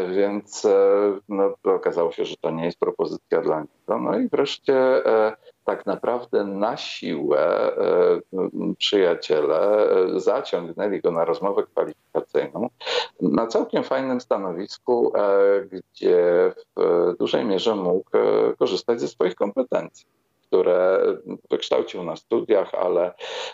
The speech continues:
e, też, e, że tak powiem, hobbystycznie zajmuje się takimi rzeczami. I po prostu jak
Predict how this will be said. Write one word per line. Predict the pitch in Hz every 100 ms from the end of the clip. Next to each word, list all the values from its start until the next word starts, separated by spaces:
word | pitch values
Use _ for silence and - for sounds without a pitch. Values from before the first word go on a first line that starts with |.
| - 87
e, | 90 90 87 90 87
też, | 85 85 - -
e, | 90 85
że | 85
tak | 82 -
powiem, | 92 85
hobbystycznie | - 90 80 92 - - - - - -
zajmuje | - - - 58
się | - -
takimi | - - 71 71
rzeczami. | - - - - - _ - - _ -
I | 95
po | 95
prostu | - 98 110 113 - - - 82
jak | 80 80